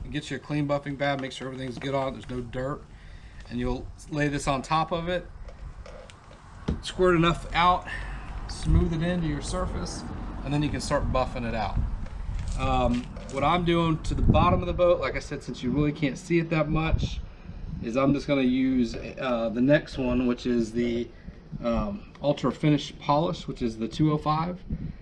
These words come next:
in the Meguiar's. And I'm just gonna h-, put that on by hand, and then I'm gonna use the buffer to buff it off. And, uh, I'll show you the end result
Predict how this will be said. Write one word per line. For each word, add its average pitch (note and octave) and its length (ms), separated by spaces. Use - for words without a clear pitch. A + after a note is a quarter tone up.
in B2+ 200
the B2+ 140
Meguiar's. C#3 680
And C3 220
I'm C3+ 220
just D3+ 160
gonna C3+ 200
h-, - 100
put E3+ 160
that D#3 180
on D3+ 180
by A#2 140
hand, F#3+ 540
and C3 220
then C#3 160
I'm C#3 120
gonna C#3 140
use C#3 280
the C3 100
buffer C3+ 600
to C3 120
buff A#2+ 280
it A#2 100
off. F#2+ 260
And, D5 560
uh, - 340
I'll B2+ 80
show - 180
you C3+ 120
the B2 100
end A#2 140
result - 580